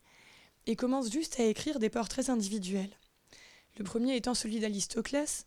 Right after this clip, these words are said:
très vite suivi de Matisse et de ce Picasso qui nous occupe. Mais elle est aussi aux prises avec le premier de ses grands romans américains,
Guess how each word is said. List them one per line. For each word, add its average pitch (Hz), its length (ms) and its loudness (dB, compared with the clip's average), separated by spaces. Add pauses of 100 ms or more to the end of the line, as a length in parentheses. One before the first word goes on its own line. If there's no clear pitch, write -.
(380)
très 233 160 -4
vite 262 160 0
suivi 240 260 -2
de 226 120 0
Matisse 214 600 0
et 214 80 0
de 202 100 0
ce - 180 -2
Picasso 220 500 -2
qui - 100 -4
nous 214 220 0
occupe. 208 280 -8 (1800)
Mais 226 120 4
elle 240 60 2
est 269 100 2
aussi 285 320 4
aux 240 80 6
prises 294 580 0
avec 226 500 0
le 202 160 0
premier 262 320 0
de 254 100 2
ses 208 200 -2
grands 214 300 0
romans 240 300 2
américains, 202 540 -2